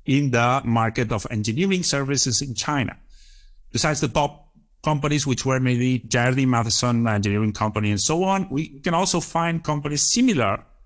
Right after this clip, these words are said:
in this hybrid char-, character I just mentioned to China Engineers, such as the Armhold Company and other companies which were, for instance, Armhold was also run by the Sassoon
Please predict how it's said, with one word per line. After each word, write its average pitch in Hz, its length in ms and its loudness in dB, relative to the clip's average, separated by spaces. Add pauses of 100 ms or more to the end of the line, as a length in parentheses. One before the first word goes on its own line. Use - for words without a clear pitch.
in 117 100 -2
this 127 160 2
hybrid 143 420 0
char-, 101 220 0 (100)
character 104 380 0
I 98 120 2
just - 260 -4
mentioned 131 520 -2
to 113 80 0
China 117 280 0
Engineers, 120 340 2
such 127 180 -2
as 117 140 -2
the 127 180 -4
Armhold 127 600 -2 (400)
Company 113 380 2
and 107 100 2
other 117 160 0
companies 135 480 -2
which 117 160 -4
were, 117 320 0 (220)
for 117 80 0
instance, 120 240 -2
Armhold 117 480 0
was 101 180 -2
also 110 320 0
run 101 320 0
by 90 140 0
the 87 100 -2
Sassoon 170 540 0